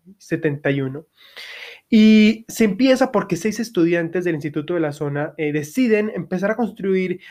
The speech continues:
así estatuas de nue-, de nieve en el Parque Odori, una actividad muy normal en jugar con la nieve. Más, eh, esto se empieza a popularizar. En mil novecientos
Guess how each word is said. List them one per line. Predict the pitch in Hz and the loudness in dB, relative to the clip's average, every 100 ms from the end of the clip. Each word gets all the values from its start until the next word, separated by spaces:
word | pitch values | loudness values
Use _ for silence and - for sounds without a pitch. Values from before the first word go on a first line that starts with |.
| - | -8
así | 202 196 240 | -6 -4 -6
estatuas | 226 226 226 | -2 -2 0
de | 196 | 0
nue-, | 185 190 185 359 | 0 0 0 -4
de | 156 156 | -4 -2
nieve | 180 185 180 185 | -2 0 -2 -2
en | 160 | -2
el | 151 | -2
Parque | 156 147 - 170 | -4 -4 -4 -2
Odori, | 165 165 156 185 | 2 2 2 0
una | 208 160 | 0 -2
actividad | 156 _ 160 147 143 | -4 _ -4 0 0
muy | 147 165 | 0 0
normal | 165 151 151 151 185 | 2 0 0 0 0
en | 160 147 _ _ | -2 -6 _ _
jugar | - 196 208 | -4 0 0
con | 233 | 2
la | 226 | 2
nieve. | 226 202 139 - - - - _ - | 4 2 0 -4 -20 -20 -20 _ 0
Más, | 247 247 - - _ _ - | 2 2 -4 -18 _ _ -2
eh, | 165 | 0
esto | 147 180 | 0 -4
se | 185 | -4
empieza | - 165 | -2 -6
a | |
popularizar. | 160 - 151 135 131 143 160 190 - | -6 -6 -4 -4 -2 -2 -2 -4 -6
En | 160 | -2
mil | 160 165 | 2 4
novecientos | 170 165 160 147 165 | 2 0 -2 -2 -4